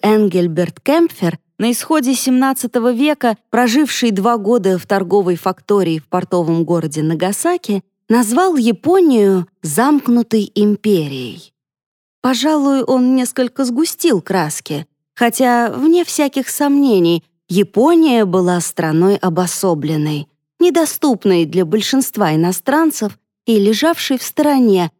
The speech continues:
от мировых торговых путей. Все это нашло свое отражение и в ее культурных традициях.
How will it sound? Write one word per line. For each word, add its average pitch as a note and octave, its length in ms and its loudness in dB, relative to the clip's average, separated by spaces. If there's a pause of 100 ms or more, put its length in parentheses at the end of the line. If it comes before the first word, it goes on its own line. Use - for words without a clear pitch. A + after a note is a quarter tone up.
от F3+ 200 -2
мировых F#3 480 0
торговых E3 560 -2
путей. D3+ 640 -6 (480)
Все - 260 0
это B3 380 0
нашло G3+ 480 0
свое E3+ 400 -2
отражение G#3 760 0 (220)
и D4+ 80 0
в A3+ 80 2
ее G#3+ 220 2
культурных E3+ 760 0
традициях. C3+ 800 -8